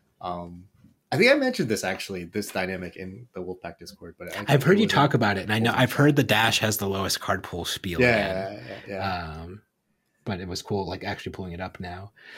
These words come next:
Speaker 2: So,
Speaker 1: Yeah, yeah.
Speaker 2: I guess, um, Oldhim, super close to Living Legend now. Do you think he'll Living Legend, uh, after you
Speaker 1: Ah.
Speaker 2: win Antwerp and the Road to Nats season?
Speaker 1: I think that he will Living Legend, um, because based off of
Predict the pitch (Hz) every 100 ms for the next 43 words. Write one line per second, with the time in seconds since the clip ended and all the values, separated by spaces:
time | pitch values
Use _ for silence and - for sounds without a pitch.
0 | - - 123 123 123 - 90 - 123 135
1 | 165 156 - - - 110 104 101 98 95
2 | 95 _ _ _ _ _ _ _ _ _
3 | _ - 139 165 120 92 85 - - -
4 | 170 165 165 170 156 139 139 131 117 131
5 | 110 82 78 87 104 101 117 117 - 98
6 | 98 98 92 87 90 113 127 131 - -
7 | 190 90 - 104 - 101 98 98 95 101
8 | 101 104 104 101 95 92 92 101 98 98
9 | 107 113 123 135 _ _ _ - - -
10 | - - 165 196 220 190 131 117 117 110
11 | 117 107 98 95 92 92 - - - 95
12 | 90 90 90 _ - 104 107 101 98 92
13 | - 107 104 123 123 - 123